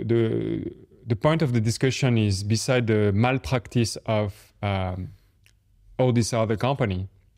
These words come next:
I think if we had V C internally, they would have pushed us. They say, "You guys fucked up all the money I invest. You have to change your game. You don't understand." So they would have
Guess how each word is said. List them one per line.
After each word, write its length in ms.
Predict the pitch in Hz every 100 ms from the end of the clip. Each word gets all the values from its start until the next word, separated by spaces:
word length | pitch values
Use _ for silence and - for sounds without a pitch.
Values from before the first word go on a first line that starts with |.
| _ _
I 40 | 98
think 200 | 143 143
if 140 | 135
we 100 | 117
had 160 | 110 101
V 180 | 104 123
C 220 | - 135
internally, 480 | 110 98 127 107 92
they 120 | 101
would 140 | 98
have 160 | 95 -
pushed 280 | 113 - -
us. 320 | 98 - - _ _ _
They 80 | 101
say, 200 | - 98
"You 180 | 101 117
guys 260 | 110 101
fucked 280 | - 101 -
up 140 | 104 104
all 140 | 107
the 100 | 101
money 220 | 101 98
I 80 | 95
invest. 560 | 98 98 117 101 - -
You 100 | 101
have 160 | 95
to 100 | -
change 360 | 101 113 104 98
your 140 | 98
game. 300 | 95 120 101
You 80 | 95
don't 160 | 98 95
understand." 480 | 95 92 - 101 95
So 120 | 110
they 120 | 107
would 160 | 107 107
have 260 | 107 104